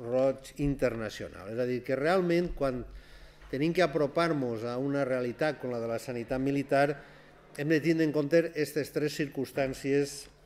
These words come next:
que acabo de comentar. De fet, eh, el que jo faré servir fonamentalment al llarg de la meva intervenció són materials i fonts que tenen a veure sobretot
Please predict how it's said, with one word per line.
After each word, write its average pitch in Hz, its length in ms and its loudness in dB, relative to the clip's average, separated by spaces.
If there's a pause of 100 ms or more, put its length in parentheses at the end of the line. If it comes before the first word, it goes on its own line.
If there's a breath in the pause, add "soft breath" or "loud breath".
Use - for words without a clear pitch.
(260)
que 131 360 0
acabo 120 380 0
de 117 160 -2
comentar. 98 500 -6 (1040 loud breath)
De 151 140 4
fet, 208 460 6 (180)
eh, 139 1040 -2
el 147 160 2
que 147 160 4
jo 202 420 6
faré 175 260 2
servir 143 760 4 (240)
fonamentalment 139 760 0
al 120 160 -4
llarg 139 220 2
de 131 80 2
la 123 100 0
meva 131 160 2
intervenció 123 800 2 (800 loud breath)
són 175 300 6
materials 170 960 4
i 139 120 -2
fonts 170 640 2
que 135 120 0
tenen 170 340 2
a 156 100 2
veure 156 280 4
sobretot 160 920 4